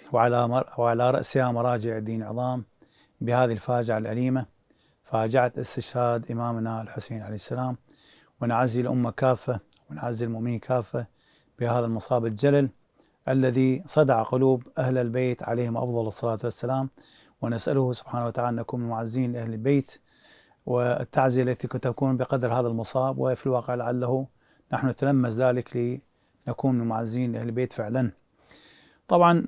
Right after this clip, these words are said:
آه، في الواقع وقفت على شخصية الحر لنستقي درسًا آخر من دروس عاشوراء، بأن، آه، كما تعلمون أيها الأخوة أن الإنسان يعيش في هذه الحياة الدنيا، وتعرض عليه الدنيا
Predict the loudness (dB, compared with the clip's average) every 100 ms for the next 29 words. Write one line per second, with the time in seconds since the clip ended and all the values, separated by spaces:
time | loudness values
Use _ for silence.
0 | -2 0 4 4 4 2 6 6 8 6
1 | 4 4 4 2 4 6 8 8 6 -2
2 | 2 0 0 0 0 0 -6 _ 0 2
3 | 2 2 0 2 2 0 -2 -4 -2 -2
4 | -2 -4 -6 _ _ _ _ _ -2 0
5 | 2 0 0 0 0 -2 -4 -6 _ _
6 | _ _ _ _ _ -2 2 4 6 6
7 | 4 -2 -12 -8 -6 -4 -4 -4 -2 2
8 | 4 4 4 4 4 2 0 0 0 0
9 | 0 0 -6 _ _ -2 0 0 -2 -2
10 | 0 0 0 -4 -2 -2 -2 -6 -6 -6
11 | -2 0 0 -2 -10 _ _ _ _ _
12 | _ _ _ 0 2 2 4 6 6 6
13 | 6 6 6 4 2 4 4 2